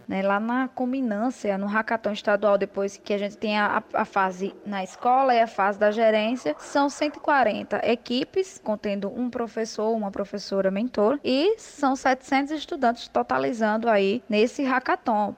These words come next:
pensando, idealizando, trazendo soluções reais por intermédio dos eixos, né, que a gente trabalha quatro eixos principais, são os cernes do programa:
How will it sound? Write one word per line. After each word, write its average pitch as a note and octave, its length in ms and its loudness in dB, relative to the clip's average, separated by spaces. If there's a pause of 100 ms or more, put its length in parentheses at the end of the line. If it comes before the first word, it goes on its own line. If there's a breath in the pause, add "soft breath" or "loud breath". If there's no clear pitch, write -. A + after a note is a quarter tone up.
pensando, G#3+ 680 -2
idealizando, G3+ 840 0
trazendo G#3 420 0
soluções G#3 640 -2
reais B3+ 760 4
por D#4+ 280 4
intermédio D4 840 2
dos E4 180 -2
eixos, G3+ 460 2
né, G3 120 -6
que G3+ 120 -8
a - 20 -6
gente G3 140 -8
trabalha G3+ 320 2
quatro A3 380 0
eixos G3+ 300 -2
principais, G3 880 -2
são A#3 220 0
os A#3+ 80 -2
cernes B3+ 560 2
do A#3 100 -2
programa: G#3 680 0